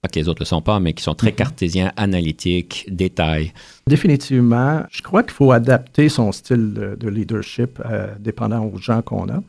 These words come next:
Speaker 2: Même à l'intérieur d'un groupe vraiment cartésien ou plus analytique, il y a différents styles de gens, puis il faut adapter un peu son style de gestion. Il faut faire quand même attention de, de traiter tout le monde également. Mais quand même, on, on peut pas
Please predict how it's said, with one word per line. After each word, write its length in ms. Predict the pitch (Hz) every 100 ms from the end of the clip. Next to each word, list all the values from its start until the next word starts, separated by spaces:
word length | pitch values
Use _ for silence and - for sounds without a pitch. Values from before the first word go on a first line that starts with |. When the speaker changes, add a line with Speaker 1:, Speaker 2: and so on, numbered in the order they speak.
| -
Speaker 2:
Même 240 | 135 208
à 60 | 131
l'intérieur 540 | 120 - 107 110 131
d'un 200 | 127 113
groupe 280 | 104 107 104
vraiment 260 | 98 101
cartésien 580 | 107 95 - 110 95 98
ou 120 | 104
plus 280 | 95 - 104
analytique, 520 | 110 101 92 - 113 -
il 60 | 104
y 40 |
a 60 | 95
différents 420 | - - 101 98
styles 520 | - - 107 104 98 -
de 180 | 101
gens, 200 | 95 107
puis 100 | 131 -
il 40 |
faut 100 | 113
adapter 480 | 101 113 110 - 139
un 80 | 107
peu 160 | 127
son 240 | - 104 90
style 420 | - - 110 107
de 200 | 101 98
gestion. 500 | 92 104 - - 98
Il 40 | -
faut 80 |
faire 220 | 123 143 170
quand 120 | 127
même 180 | 127 120
attention 600 | 117 120 104 - 151 143
de, 240 | 117 107
de 140 | 104
traiter 400 | 107 - 107 -
tout 120 | 135 120
le 60 |
monde 360 | 110 117 120 104 _ -
également. 540 | 110 110 98 95 180 - _ -
Mais 280 | 120 117 113
quand 240 | 120 101
même, 320 | 110 131 113 -
on, 200 | 101 104 -
on 140 | 120
peut 100 | 120
pas 420 | - 151 147 151